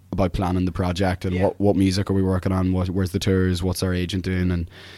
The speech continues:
Speaker 1: yada yada. So it's, uh, it was definitely a moment where I could stop and be, like, sitting in a hotel that evening, eating my dinner and going, "Oh my God, number one, I'm not, <laughs> I'm not in the hostel."
Speaker 2: Yeah.
Speaker 1: Which hostels are great, like, but I,
Speaker 2: Yeah, of
Speaker 1: you
Speaker 2: course.
Speaker 1: know, I could actually have a bath.
Speaker 2: <laughs>
Speaker 1: Do you know what I mean?
Speaker 2: Yeah.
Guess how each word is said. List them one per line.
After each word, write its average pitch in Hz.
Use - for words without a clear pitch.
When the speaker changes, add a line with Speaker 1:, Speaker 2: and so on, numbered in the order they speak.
Speaker 1:
yada 95
yada. 92
So 101
it's, 98
uh, 98
it 92
was 104
definitely 110
a 101
moment 95
where 92
I 92
could 90
stop 90
and 98
be, 92
like, 90
sitting 90
in 95
a 95
hotel 92
that 90
evening, 92
eating 82
my 90
dinner 90
and 90
going, 87
"Oh 107
my 101
God, 90
number 95
one, 95
I'm 98
not, 107
<laughs> 117
I'm 104
not 110
in 104
the 107
hostel." 107
Speaker 2:
Yeah. 160
Speaker 1:
Which 113
hostels 113
are 92
great, 92
like, 120
but 98
I, 98
Speaker 2:
Yeah, 92
of -
Speaker 1:
you 110
Speaker 2:
course. -
Speaker 1:
know, 110
I 101
could 104
actually 107
have 95
a 98
bath. 90
Speaker 2:
<laughs> -
Speaker 1:
Do 160
you 233
know 170
what 156
I 147
mean? 165
Speaker 2:
Yeah. -